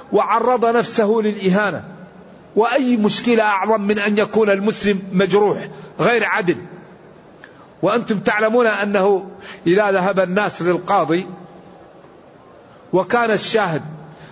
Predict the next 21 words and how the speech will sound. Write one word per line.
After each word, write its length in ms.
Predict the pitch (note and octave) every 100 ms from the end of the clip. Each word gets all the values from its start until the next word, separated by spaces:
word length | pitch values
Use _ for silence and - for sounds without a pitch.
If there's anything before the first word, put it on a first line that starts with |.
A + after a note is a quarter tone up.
| -
غير 300 | D3+ G3+ B3+
محترم، 540 | A3+ G#3 - A3+ B3+ B3 - - - - - - - - G#3
المشهود 500 | A#3+ B3+ B3+ C4 A#3
عليه 200 | A3+ B3
يقول: 360 | A#3 A#3 A#3+
"هذا 300 | G#3 B3 A#3
مجروح 420 | G#3 G#3 A#3+ B3+ D#3 C#3+ - - - - - - - - - -
غير 220 | G#3 C4+
عدل"، 320 | G#3 A#3 F3+ - - - - - - - - - - - -
لأن 180 | F3 G#3
الذي 320 | G3 A3 A#3+
يتظاهر 500 | G3+ G3+ G3 G3 F3+
بالفسوق 600 | D#3+ C#3+ D#3 - B3 B3
غير 200 | G#3+ B3+
عدل، 300 | G#3 G#3 D3+ - - - - - - - - - - - - -
الذي 400 | F#3+ A3 A#3 A3+
يعلم 400 | B3 A3 G#3+ F#3+
بأخذ 340 | G#3 G3 G3
الرشوة 400 | F3+ G#3 G3+ G3+
غير 220 | E3+ B3
عدل، 300 | A3+ A3+ E3